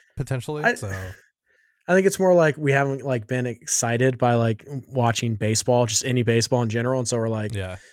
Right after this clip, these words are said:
Speaker 2: "Oh, yeah, nothing can happen." But then we see
Speaker 1: Yeah.
Speaker 2: Bryce Miller go out there and go, like, four innings against the Dodgers, like,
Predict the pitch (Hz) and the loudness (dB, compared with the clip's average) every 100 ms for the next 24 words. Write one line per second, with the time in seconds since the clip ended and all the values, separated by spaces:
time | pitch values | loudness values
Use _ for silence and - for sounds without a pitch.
0 | _ 147 135 110 117 135 127 110 117 110 | _ 2 4 2 2 2 0 -2 -4 -4
1 | 110 113 110 127 135 127 120 117 120 117 | -4 -8 -6 -2 0 0 0 0 -2 -2
2 | 123 117 113 113 107 117 110 113 110 104 | -2 -2 0 -2 -2 -2 -2 -2 -2 -2
3 | - 123 117 117 113 107 113 110 - - | 2 2 2 0 -2 -2 -2 -2 -4 -8
4 | _ - - _ - 120 127 123 120 120 | _ -20 -20 _ 0 2 4 4 4 0
5 | - 120 110 | 2 0 0